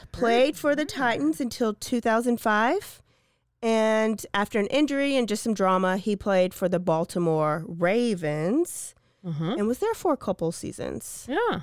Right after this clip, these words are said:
Speaker 1: Did really good there, took 'em to some playoff runs. Um, and then in April of two thousand eight,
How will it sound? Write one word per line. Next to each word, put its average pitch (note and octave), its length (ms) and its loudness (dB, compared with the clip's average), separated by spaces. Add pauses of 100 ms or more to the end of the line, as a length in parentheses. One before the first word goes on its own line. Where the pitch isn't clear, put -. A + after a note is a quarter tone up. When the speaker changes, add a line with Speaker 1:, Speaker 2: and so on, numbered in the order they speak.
Speaker 1:
Did F3+ 220 -2
really G3 280 4
good D4+ 220 -2
there, B3 320 2
took G#3+ 220 -4
'em A3+ 160 0
to - 100 -14 (180)
some D#4+ 160 -4
playoff A#3 480 0
runs. A3+ 560 0 (540)
Um, A3+ 400 2 (100)
and A#3+ 220 2
then B3 220 4
in A3+ 240 0
April B3 320 2
of C4 120 0
two C#4 200 0
thousand B3 400 2
eight, G3 420 0